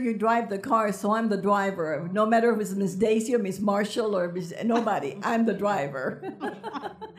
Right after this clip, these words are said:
Speaker 1: Well, I'm gonna go to the Pocket Sandwich Theater New Year's Eve tonight. We are sold out, and if no, if you have not been there, this is an amazing theater. It's got,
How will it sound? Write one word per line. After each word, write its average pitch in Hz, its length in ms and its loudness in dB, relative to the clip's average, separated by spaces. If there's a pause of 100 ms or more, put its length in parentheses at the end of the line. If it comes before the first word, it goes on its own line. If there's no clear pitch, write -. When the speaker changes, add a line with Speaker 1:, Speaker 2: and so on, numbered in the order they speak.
(260)
Speaker 1:
Well, 262 200 2
I'm 320 180 0
gonna 339 220 0
go 254 200 2
to 262 260 -6
the 208 220 -6
Pocket 269 380 -4
Sandwich 247 340 -2
Theater 214 340 -2
New 214 100 -4
Year's 240 280 -4
Eve 208 160 -6
tonight. 226 500 -6 (360)
We 240 160 -2
are 196 100 2
sold 302 400 4
out, 214 400 0 (360)
and 202 300 -6
if 208 120 -8
no, 214 200 -8
if 196 140 -10
you 285 160 -4
have 262 180 -8
not 233 220 -6
been 247 180 -6
there, 240 400 -8 (380)
this 247 240 -4
is 247 140 -10
an 226 100 -6
amazing 240 720 -2
theater. 247 540 -2
It's 196 160 -8
got, - 360 -4